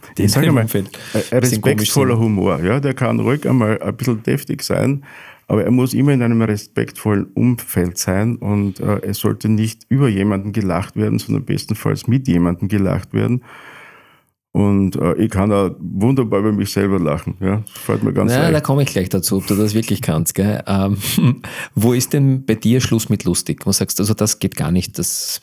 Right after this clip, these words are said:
Speaker 1: das hat mit Humor nichts mehr zu tun?
Speaker 2: Äh, wenn's unfair wird. Oder wenn man sozusagen irgendwelche Schwächen eines anderen sozusagen, auch wenn's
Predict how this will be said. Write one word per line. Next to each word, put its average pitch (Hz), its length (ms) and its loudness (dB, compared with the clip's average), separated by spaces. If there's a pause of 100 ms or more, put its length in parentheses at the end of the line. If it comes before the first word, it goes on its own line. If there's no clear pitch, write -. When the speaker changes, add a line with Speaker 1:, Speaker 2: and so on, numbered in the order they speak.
(880)
Speaker 1:
das - 80 -6
hat - 100 -4
mit 104 140 0
Humor 87 240 0
nichts - 220 -2
mehr 82 120 -2
zu - 120 -6
tun? 82 260 -4 (1200)
Speaker 2:
Äh, 87 320 4 (460)
wenn's 98 180 2
unfair 101 440 0
wird. 82 220 -2 (300)
Oder 113 320 2
wenn 107 140 2
man 110 160 2
sozusagen 104 640 -2
irgendwelche 98 720 -2
Schwächen 101 540 -2
eines 95 220 -2
anderen 92 600 0
sozusagen, 92 580 -2
auch 92 200 -2
wenn's 92 320 -2